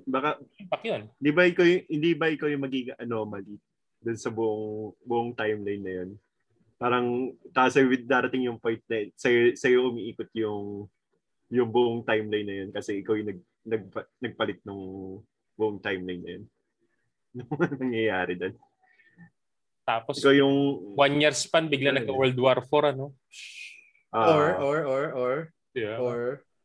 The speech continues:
Speaker 3: nag-, bumalik lang ng past, wala nangyari sa timeline mo kasi you just created another timeline.
Speaker 2: Ay, hindi, ano yun eh.
Speaker 1: Ah.
Speaker 2: Yun yung, yun yung timeline ng Back to the Future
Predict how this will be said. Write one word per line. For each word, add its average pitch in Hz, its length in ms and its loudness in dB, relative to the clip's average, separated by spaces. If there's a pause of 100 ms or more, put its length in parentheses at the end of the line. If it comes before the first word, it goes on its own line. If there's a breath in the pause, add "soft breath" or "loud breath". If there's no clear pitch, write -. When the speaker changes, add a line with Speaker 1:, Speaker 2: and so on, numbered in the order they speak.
(880)
Speaker 3:
nag-, 123 360 -12
bumalik 131 460 -8
lang 156 180 -4
ng 139 160 -16
past, 110 380 -4
wala 123 180 -4
nangyari 120 300 -8
sa 120 100 -12
timeline 107 420 -10
mo 101 160 -14
kasi 104 200 -10
you 104 100 -10
just 98 240 -14
created 98 340 -14
another 90 340 -16
timeline. - 440 -20 (500)
Speaker 2:
Ay, 208 80 2
hindi, 170 140 6
ano 139 160 4
yun 165 180 4
eh. 113 100 2
Speaker 1:
Ah. 92 280 -2
Speaker 2:
Yun - 80 -10
yung, 175 200 -2 (200)
yun 185 240 4
yung 185 200 4
timeline 170 460 2
ng 165 140 -2
Back 156 220 2
to 160 100 -2
the 151 80 0
Future 143 420 -4